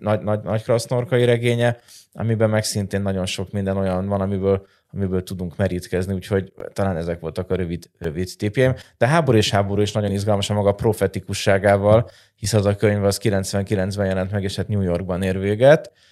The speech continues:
és hát bizonyos szempontból a huszadik századunk is New Yorkban ért véget, vagy kezdődött inkább a huszonegyedik század, és az is izgalmas, hogy az anno C D rommal együtt jelent meg, képzeljétek el, akkor az úgy tűnt, mint egy létező technikai újdonság. Most meg lassan majd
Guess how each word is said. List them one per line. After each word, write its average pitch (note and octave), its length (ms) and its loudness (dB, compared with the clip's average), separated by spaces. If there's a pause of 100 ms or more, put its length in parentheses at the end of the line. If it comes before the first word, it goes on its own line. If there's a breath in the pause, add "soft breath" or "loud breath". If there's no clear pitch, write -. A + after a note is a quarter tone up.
(240 soft breath)
és - 60 -20
hát G2 120 -2
bizonyos G2 240 -2
szempontból F#2+ 400 0
a F#2 40 2
huszadik G2 340 0
századunk F#2 560 0
is - 320 -6
New G2 120 -2
Yorkban F#2+ 320 -2
ért F#2+ 200 0
véget, G2 260 0
vagy G2 120 0
kezdődött G2+ 540 2
inkább G2+ 300 -2
a F#2+ 60 -2
huszonegyedik G#2+ 680 -2
század, B2+ 580 4 (280 loud breath)
és - 80 -12
az A2 80 4
is A2 120 2
izgalmas, G#2+ 300 0
hogy F#2 80 0
az G2 80 2
anno A2+ 180 4
C A#2 260 2
D G#2 120 2
rommal G2 320 2
együtt G2 280 0
jelent F#2+ 280 2
meg, G2+ 140 -2
képzeljétek G2 560 0
el, A2 200 6 (360 loud breath)
akkor G#2+ 340 0
az G#2+ 120 6
úgy G#2 160 2
tűnt, F#2 260 -6
mint G2+ 220 0
egy G2+ 140 2
létező F#2+ 500 0
technikai F#2 600 -2
újdonság. G#2 520 2
Most G#2 160 -6
meg G2+ 100 0
lassan G2+ 300 0
majd G2+ 180 0